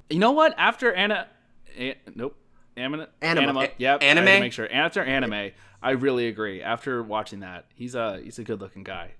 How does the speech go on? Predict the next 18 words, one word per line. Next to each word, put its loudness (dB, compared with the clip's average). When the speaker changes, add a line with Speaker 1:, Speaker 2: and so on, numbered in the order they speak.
Speaker 1:
dresses -12
well. -8
Speaker 2:
We'll 0
get 2
to -2
Anima 0
eventually, -2
Speaker 1:
Mm. -6
Speaker 2:
Nikki. -6
Um, 6
you'll 4
like 4
that -2
one. -6
But 6
it's, -6
it's -6
very, 2